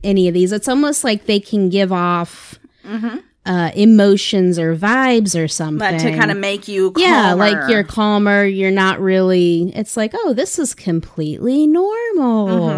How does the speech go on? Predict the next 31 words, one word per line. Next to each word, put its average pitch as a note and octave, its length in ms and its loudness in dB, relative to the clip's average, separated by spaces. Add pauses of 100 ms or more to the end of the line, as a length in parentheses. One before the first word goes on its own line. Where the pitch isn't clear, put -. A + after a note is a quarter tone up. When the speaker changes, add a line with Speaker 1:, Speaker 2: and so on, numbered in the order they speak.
(240)
Speaker 2:
Mm-hmm. E3 240 -14
Speaker 1:
Yeah. B3 120 0
Speaker 2:
That's D3+ 320 -4
another B3 540 0
theme C4 460 0
that G3 140 -2
I've F#3 180 -2
kind A3 260 -2
of A3 140 -6
been F#3+ 180 -6
noticing F3 760 -4
with F3+ 340 -4
other A#3 400 -2 (640)
U F#3 220 -6
F F#3 140 -8
O F3 160 -2
incidents F3 500 -8
as F3 140 -12
well, F3+ 540 -6
not G3+ 200 -4
Speaker 1:
Hmm. B3 40 -4
Speaker 2:
just G3 200 -4
Men F3+ 120 -6
in E3+ 120 -8
Black. G3+ 460 -6
So E3+ 460 -6 (1120)
Speaker 1:
Interesting. E3+ 880 -4
Speaker 2:
Yeah, F#3+ 320 -2
it, C4+ 280 0
Speaker 1:
Huh. F3 180 -2
Speaker 2:
it's, - 240 -10